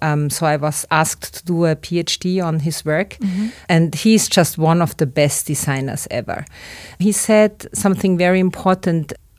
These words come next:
Speaker 1: "Always remember, the nature in the city is not only green, but also gray." You also have to think about, you know, the open axis. You have to think about, uh,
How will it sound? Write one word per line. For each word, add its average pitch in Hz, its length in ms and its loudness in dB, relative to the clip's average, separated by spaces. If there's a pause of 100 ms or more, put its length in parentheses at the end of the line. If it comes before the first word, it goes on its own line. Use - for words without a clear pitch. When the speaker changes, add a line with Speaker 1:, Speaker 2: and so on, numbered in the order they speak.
(140)
Speaker 1:
"Always 190 420 4
remember, 180 560 4 (640)
the 160 140 2
nature 180 400 4
in 175 100 2
the 160 80 0
city 190 400 2
is 165 180 -2
not 175 220 0
only 165 280 0
green, 165 360 2
but 151 220 -2
also 147 340 -2
gray." 135 540 -4 (720)
You 175 120 0
also 170 320 4
have 160 220 2
to 165 100 -6
think 165 320 0
about, 151 460 2
you 165 60 2
know, 160 280 4
the 151 480 2
open 170 380 2
axis. 160 560 -2
You 165 80 0
have 156 160 -2
to 170 100 -6
think 160 320 -2
about, 151 580 0
uh, 151 360 -2